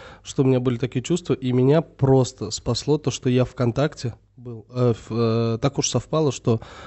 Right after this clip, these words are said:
психолог был в онлайне. Он просто всю ночь меня, э, вытаскивал из этого состояния.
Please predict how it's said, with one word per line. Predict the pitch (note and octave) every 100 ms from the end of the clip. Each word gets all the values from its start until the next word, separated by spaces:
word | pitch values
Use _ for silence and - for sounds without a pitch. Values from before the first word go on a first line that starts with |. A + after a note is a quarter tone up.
| - -
психолог | - C#3+ D#3 B2
был | C3+
в | A#2+
онлайне. | B2 A#2+ G#2+ G#2 - -
Он | B2
просто | A#2+ C#3+ -
всю | C3 C3+
ночь | B2 D3 -
меня, | B2+ A#2+ C3 A#2+ -
э, | A2+ A#2 A2+
вытаскивал | A#2 C#3 - A#2+ A2
из | A2+
этого | G#2+ A2+
состояния. | - - A2+ A2+